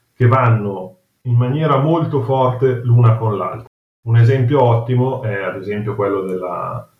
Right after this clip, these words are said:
della diagnostica. Ho una macchina o addirittura un essere umano con, eh, dispositivi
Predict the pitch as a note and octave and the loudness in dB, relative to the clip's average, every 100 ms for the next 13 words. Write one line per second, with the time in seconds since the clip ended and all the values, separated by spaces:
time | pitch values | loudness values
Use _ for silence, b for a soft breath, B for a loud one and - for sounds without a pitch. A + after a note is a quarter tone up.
0 | _ G#2 G2 - C#3+ C#3+ A2+ - A2+ A#2 | _ -4 -2 0 0 2 0 0 0 0
1 | C3+ - - _ _ _ _ _ _ B2 | 0 -4 -14 _ _ _ _ _ _ 0
2 | B2+ B2+ C3 B2 A2+ A2 F#2 F2+ - A2 | 2 2 0 0 -2 -6 -8 -10 -6 2
3 | A#2 C#3 - - G#2+ G2 A2+ D3+ B2+ G#2 | 4 4 2 -6 -12 -10 -6 0 0 0
4 | G#2 - A2+ C3 A#2+ G2 - - _ _ | -4 -2 0 2 0 -4 -8 -14 _ _
5 | _ - G2 G2+ G2+ G2 F#2+ F#2 G2 - | _ -6 -4 -2 -2 -2 -4 -6 -10 -6
6 | G2 F#2+ F#2+ G#2 G2+ G2 F#2+ | -6 -6 -6 -4 -2 -2 -4